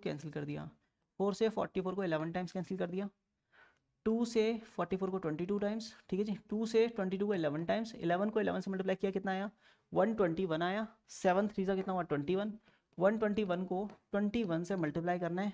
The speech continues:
है ना। तो ट्वेंटी वन का वन टू, फ़ोर्टी टू टू फ़ोर, फ़ोर्टी फ़ोर फ़ोर, ठीक है, और ट्वेंटी वन वन ज़ा ट्वेंटी वन, फ़ोर ट्वेंटी फ़ाइव, तो टू फ़ाइव फ़ोर वन है ना, टू फ़ाइव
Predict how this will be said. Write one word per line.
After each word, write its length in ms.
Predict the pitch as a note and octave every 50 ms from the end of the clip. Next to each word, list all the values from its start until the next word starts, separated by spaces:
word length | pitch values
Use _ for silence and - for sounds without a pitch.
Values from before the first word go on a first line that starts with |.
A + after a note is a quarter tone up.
| - -
है 60 | F#3+
ना। 100 | G#3 F#3+ - _ _ _ - - - - _ _ _
तो 80 | F#3 F#3
ट्वेंटी 380 | F#3 - - F3+ F3 E3 F3 F#3
वन 120 | F#3 F#3
का 120 | F3 F3+ E3+
वन 220 | D3+ D#3 D#3+ E3 D#3+
टू, 160 | - F3+ F#3+ A3 A3+ A3 A3
फ़ोर्टी 260 | - - D3+ - D#3+ E3
टू 140 | D#3+ E3
टू 120 | E3 E3 D#3+
फ़ोर, 300 | - - D#3 D#3 D3+ D3+
फ़ोर्टी 400 | - - - - D#3+ - E3+ E3
फ़ोर 280 | D#3+ - E3 D#3+ F3 E3+
फ़ोर, 500 | - - - _ E3 E3 D#3+ F3 F3+ F3 - - _ _ _ - - - _ _ _ _ _ _ _ _ -
ठीक 180 | F3 E3 -
है, 140 | A3+ G#3 - - - -
और 280 | D#3+ D3+ D#3 E3 D#3+ D#3+ -
ट्वेंटी 200 | E3 D#3+ D#3 E3+
वन 200 | E3 E3+ E3+ E3 E3+ -
वन 140 | D#3 D3+ D3+
ज़ा 100 | E3 E3+
ट्वेंटी 240 | E3 D#3 C#3+ C#3+ D#3
वन, 240 | D#3 E3 E3+ E3+ E3+
फ़ोर 180 | E3 - E3+ E3
ट्वेंटी 240 | - D#3 C#3+ C#3+ D3+
फ़ाइव, 260 | - F3 G3 G3 F#3+ - _ - - - _ _ _ _ _
तो 140 | G#3 A3 A3
टू 260 | A3 - A#3+ A#3+ B3 A#3+ A#3+
फ़ाइव 180 | A3 G3 G3+ G#3
फ़ोर 240 | G#3 - F3 D#3+ D#3
वन 120 | D3 C#3 C#3+
है 80 | D3+
ना, 120 | F3 G3 F#3 - _
टू 200 | A#3 A#3 B3 B3 B3 -
फ़ाइव 280 | - F#3+ E3+ F#3 A3